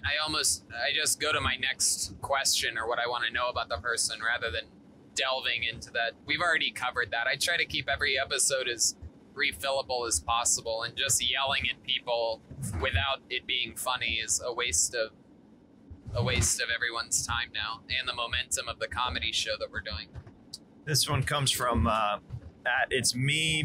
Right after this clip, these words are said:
Speaker 2: Bob. Uh, "What next step or steps do you want to see Kill Tony take? Obviously, it's doing fantastic,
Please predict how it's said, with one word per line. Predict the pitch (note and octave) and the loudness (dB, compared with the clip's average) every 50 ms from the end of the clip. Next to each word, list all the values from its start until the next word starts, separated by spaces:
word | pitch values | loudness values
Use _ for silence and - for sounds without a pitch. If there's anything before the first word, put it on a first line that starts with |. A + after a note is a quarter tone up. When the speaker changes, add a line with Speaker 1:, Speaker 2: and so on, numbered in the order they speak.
| B2 - | 2 4
Speaker 2:
Bob. | - C3 C3 C3+ B2 A2 - A#2 B2 | 4 6 6 6 6 6 6 4 4
Uh, | - - A#2+ A#2+ B2 A#2+ A#2 A#2 A#2 G#2+ A2+ A2 A2+ | 2 2 2 4 4 4 6 6 6 6 4 4 4
"What | C3+ F3 A3 - | 4 4 4 4
next | D#3 D3+ D#3 D#3+ - - - | 2 0 0 2 2 2 2
step | - - D3+ C#3+ D3 D3+ - - | 2 4 4 2 2 2 0 0
or | B2 B2 A#2 | 0 0 2
steps | A2+ - - - D3 C#3 B2+ - - | 2 2 2 2 2 2 4 2 2
do | - - B2 | 2 2 0
you | B2 B2 A#2 | 0 2 2
want | A2 A#2+ B2+ B2+ - | 2 2 2 2 2
to | - - | 2 2
see | - - C3+ A2+ | 4 2 2 0
Kill | - - C3+ B2+ A#2 | 0 0 2 2 2
Tony | - - C3 B2 A#2+ A#2 F#2+ | 2 0 0 0 0 -2 -2
take? | - - B2 A2+ G2+ - | -2 0 0 0 0 0
Obviously, | - A#2 C3+ C#3+ D3 C3+ - D#3 C#3 | 2 2 2 4 2 2 2 2 2
it's | A#2 - - | 2 2 2
doing | C3 B2+ B2 A#2 | 2 2 0 0
fantastic, | - A#2+ A#2 G#2 - C3+ D3 F3+ F#3 - - C3 A#2 | 0 -2 -2 0 0 2 2 2 2 2 2 0 0